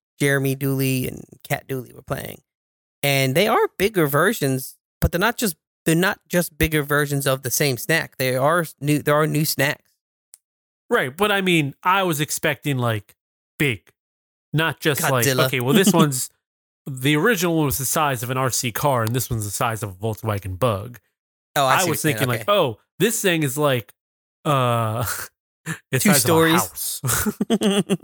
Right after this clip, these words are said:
Speaker 1: Yeah, I mean, I'm sure they probably, the end is, it has one or two like that, but yeah.
Speaker 2: I was
Speaker 1: It didn't look like
Speaker 2: expecting
Speaker 1: they were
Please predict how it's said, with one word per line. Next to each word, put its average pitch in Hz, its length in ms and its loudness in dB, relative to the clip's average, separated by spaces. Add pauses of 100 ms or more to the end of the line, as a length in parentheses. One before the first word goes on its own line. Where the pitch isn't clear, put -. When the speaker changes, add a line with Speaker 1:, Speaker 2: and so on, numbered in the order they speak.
(1040)
Speaker 1:
Yeah, 123 220 2
I 185 120 0
mean, 190 160 2
I'm 175 160 2
sure 139 340 2
they 123 160 0
probably, 117 420 -2
the 113 180 -4
end 113 320 -2
is, 113 180 -4 (320)
it 117 160 0
has 110 320 -4
one 110 240 -4
or 110 80 -2
two 113 220 -6
like 110 240 -2
that, 98 240 -14 (100)
but - 140 -20 (240)
yeah. - 240 -20
Speaker 2:
I 135 180 2
was 156 160 0
Speaker 1:
It 151 80 2
didn't 139 200 0
look - 200 0
like 139 120 2
Speaker 2:
expecting 131 40 0
Speaker 1:
they 117 60 -4
were - 60 -6